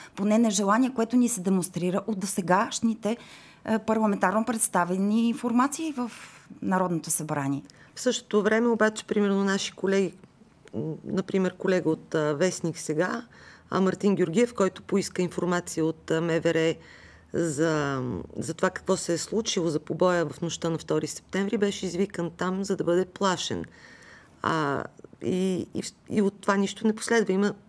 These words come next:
Speaker 2: много наброй стратегически дела срещу журналисти.
Speaker 1: Именно на тях трябва също да реагираме. Тоест да не чакаме ние да бъдем засегнати, а да реагираме на всяка несправедливост.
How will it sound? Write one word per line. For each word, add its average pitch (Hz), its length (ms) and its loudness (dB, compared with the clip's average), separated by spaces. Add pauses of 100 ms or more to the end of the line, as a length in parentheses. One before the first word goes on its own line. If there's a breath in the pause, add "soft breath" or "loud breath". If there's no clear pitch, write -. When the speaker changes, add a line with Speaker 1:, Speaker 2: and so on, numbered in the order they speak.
(260)
Speaker 2:
много 226 300 -2
наброй 214 320 2
стратегически 190 680 -4
дела 160 260 2
срещу - 380 -8
журналисти. 156 720 -2 (280 loud breath)
Speaker 1:
Именно 254 300 4
на 214 160 2
тях 226 180 -2 (200)
трябва 220 240 0
също - 320 -4
да 220 140 4
реагираме. 175 760 2 (400 loud breath)
Тоест 220 260 0
да 226 100 4
не 208 100 2
чакаме 226 360 4
ние 226 200 4
да 220 100 2
бъдем 220 260 4
засегнати, 170 840 0 (580 soft breath)
а 196 100 0
да 196 240 2
реагираме 214 440 4
на 226 140 4
всяка 226 340 0
несправедливост. 156 920 -2